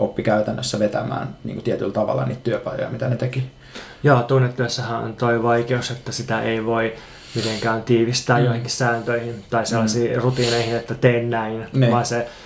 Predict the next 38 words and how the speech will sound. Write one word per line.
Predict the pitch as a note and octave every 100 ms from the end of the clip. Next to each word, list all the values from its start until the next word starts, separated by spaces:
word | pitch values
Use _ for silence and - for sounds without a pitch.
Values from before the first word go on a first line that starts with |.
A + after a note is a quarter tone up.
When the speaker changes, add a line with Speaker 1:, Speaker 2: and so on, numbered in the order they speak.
| - - -
Speaker 2:
se | C3+
pitää | C3 C3 B2
elää | B2+ C#3+ A#2 G#2+
jotenkin. | G#2+ A2 A#2 A#2
Ja | A#2
sitten, | B2 A#2+ C3 A#2+
sit | B2
Speaker 1:
Mm. | A2
Speaker 2:
jos | C3
sitä | C3+ B2+
alkaisi | C3+ D#3+ C3 -
tiivistää | B2+ B2 B2 B2
johonkin | A#2 A#2+ B2+ -
sääntöihin, | - B2+ B2 B2 B2+ B2 B2+
niin | B2+ B2+ - - - - - - -
sit | - -
se | B2+
menee | B2 B2
taas | B2 B2 - - - - - -
ki-, | - E3 - G#2+ -
joksikin, | B2+ C3 - A#2
mikä | A#2+ B2
alkaa | B2 B2+
musta | B2 B2 A#2+
kuulostaa | B2 A#2 B2+
kidutukselta, | B2 B2+ B2 A#2 - B2 A#2+
ikään | A#2 A#2 A2+
kuin | A2+
se | A#2+
joku | B2+
kaava, | A#2+ B2+ A#2+ G#2+
Speaker 1:
Mm. | G#2
Speaker 2:
että | G2+
aina | A#2+ B2+
näin | B2 A#2+ A2
pitäisi | A2+ A2+ -
tehdä, | A2 A2+
tai, | - A2+